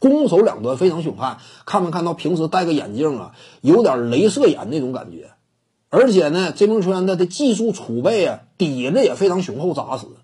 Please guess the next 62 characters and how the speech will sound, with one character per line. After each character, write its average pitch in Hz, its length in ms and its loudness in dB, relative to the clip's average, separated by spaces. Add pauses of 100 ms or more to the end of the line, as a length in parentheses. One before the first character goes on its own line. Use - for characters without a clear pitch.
(160)
早 165 220 2
些 254 100 2
年 226 120 2
在 240 100 4
活 180 220 -4
塞 160 140 0
为 190 240 2
什 - 180 -6
么 220 200 -12 (180)
被 202 120 6
高 180 180 0
看 180 220 -2
一 151 60 -2
眼， 95 220 -6
甚 233 240 0
至 196 260 2 (160)
在 214 140 -2
某 143 240 -2
个 233 140 4
阶 175 180 0
段 175 140 0
树 226 240 -2
立 196 100 4
为 190 140 4
球 147 200 -4
队 202 140 6
的， 160 200 0 (240)
呃， - 100 -4
核 220 200 0
心 247 140 0
老 - 180 -4
大 185 320 -2
呢？ - 40 -18 (380)
底 143 320 2
子 208 140 4
确 262 200 0
实 202 140 0
挺 127 160 -6
硬， 202 280 0 (520)
基 269 280 4
础 156 160 0
的 170 60 0
技 220 200 0
术 196 100 4
能 147 200 0
力 175 140 4
啊， 139 80 0
真 233 140 4
说 247 120 2
临 190 200 2
危 185 160 0
受 214 160 0
命， 202 220 -2 (200)
后 254 320 0
撤 226 220 0
步 226 180 -2
还 151 180 -2
是 233 120 2
突 196 340 2
破 233 280 4
强 208 500 -4
吃 180 380 2